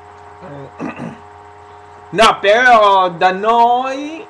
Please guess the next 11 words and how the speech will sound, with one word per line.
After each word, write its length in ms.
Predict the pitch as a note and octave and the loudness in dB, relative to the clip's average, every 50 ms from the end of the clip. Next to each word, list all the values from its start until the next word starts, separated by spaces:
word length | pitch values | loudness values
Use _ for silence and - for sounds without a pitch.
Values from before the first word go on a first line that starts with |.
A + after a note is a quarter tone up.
| - - - | -20 -14 -8
eh, 420 | D#3+ D#3+ D#3+ D#3+ D#3 D#3+ D#3+ D#3+ | -6 -4 -4 -2 -2 -2 -4 -4
io 160 | F3 A3 A#3+ | -4 -6 -6
mi 80 | A#3 A3 | -6 -6
ricordo 320 | G3+ F#3+ - F#3+ F#3+ F3+ | -6 -6 -8 -10 -12 -12
benissimo 640 | F3+ F3 F3+ F3+ F#3+ G3+ A3+ A3+ - - A3+ A#3 A3+ | -10 -12 -12 -10 -10 -12 -12 -14 -14 -14 -10 -10 -8
che 140 | A#3 G3+ D#3 | -8 -8 -8
c'era 220 | - - E3+ F3 | -6 -6 -6 -4
un 120 | F3 F3 F3 | -6 -8 -10
sito 560 | - - - G#3+ G#3+ A3 - B3 B3 C4 B3+ - - - - - - - - - - - - - - - | -12 -16 -18 -18 -18 -14 -8 -8 -8 -8 -8 -14 -20 -20 -20 -20 -20 -20 -20 -20 -20 -20 -20 -20 -18 -12
dove 260 | C#3+ E3 F3 F#3+ G3 | -8 -6 -4 -4 -4
metteva 720 | G3+ G3+ G3 - G#3+ G#3 F#3+ E3+ D#3+ D3+ D3+ D3 D3 C#3 C#3 | -6 -6 -8 -6 -6 -6 -4 -2 -2 0 0 0 0 -2 -4